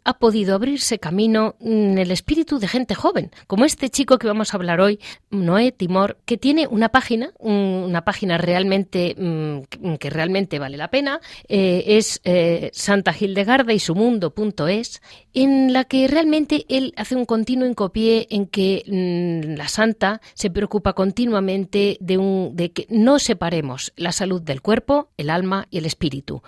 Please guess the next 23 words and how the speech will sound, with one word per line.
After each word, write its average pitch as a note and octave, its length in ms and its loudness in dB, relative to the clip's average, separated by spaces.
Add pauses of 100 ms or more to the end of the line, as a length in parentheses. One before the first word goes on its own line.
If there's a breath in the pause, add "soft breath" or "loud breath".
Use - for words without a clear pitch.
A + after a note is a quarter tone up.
(160 loud breath)
Pero B3+ 360 8
vamos D#4 320 2
a C#4+ 40 0
ir D4 180 0
de A3 120 2
la G#3+ 80 4
mano A#3+ 300 4
de A#3 100 6
él, B3+ 160 2
guiándonos B3+ 580 2
por F#3+ 200 -2
la E3+ 120 0
parte, A#3 340 0 (100)
vamos E4+ 260 0
a - 60 -12
hablar C4 160 -2
con B3 180 0
él B3 80 -2
de A3+ 80 -2
la G#3 60 2
parte A#3+ 240 4
más A#3 180 2
médica. G3 560 0